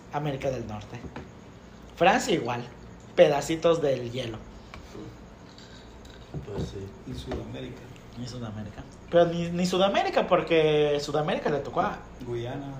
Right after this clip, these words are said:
Speaker 1: le tocó a España. España la cedió a Francia al final. Pero porque ya, ahora hay otra, volv-,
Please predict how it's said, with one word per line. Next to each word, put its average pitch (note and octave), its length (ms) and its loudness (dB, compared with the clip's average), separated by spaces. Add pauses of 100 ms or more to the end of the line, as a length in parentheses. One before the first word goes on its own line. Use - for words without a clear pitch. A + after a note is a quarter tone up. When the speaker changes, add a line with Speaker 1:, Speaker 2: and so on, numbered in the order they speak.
(1400)
Speaker 1:
le A2+ 80 -8
tocó A2+ 200 -8
a - 20 -4
España. C#3+ 420 -10 (500)
España D3 400 -2
la D3+ 200 4
cedió C3+ 580 2 (100)
a A2 120 -4
Francia E3+ 640 0 (100)
al C3 160 -4
final. D3 520 4 (600)
Pero F#3+ 180 8
porque E3 400 8
ya, F3 340 8 (340)
ahora D#3 340 4
hay C#3 260 2
otra, F3 540 6 (220)
volv-, C#3+ 380 2